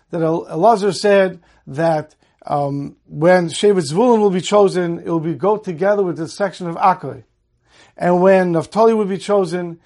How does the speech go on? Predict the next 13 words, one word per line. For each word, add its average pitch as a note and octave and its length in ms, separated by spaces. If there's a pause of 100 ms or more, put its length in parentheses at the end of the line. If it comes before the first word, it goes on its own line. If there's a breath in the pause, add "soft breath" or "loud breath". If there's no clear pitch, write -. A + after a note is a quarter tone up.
(200)
it - 80
would E3 160
go G#3 180
with G3+ 80
the F3+ 80
section F#3+ 380
of C#3+ 80
Ginosar. E3+ 560 (600)
And E3 80
he F3+ 120
said, B3 220
however, G#3 260
each, B3 420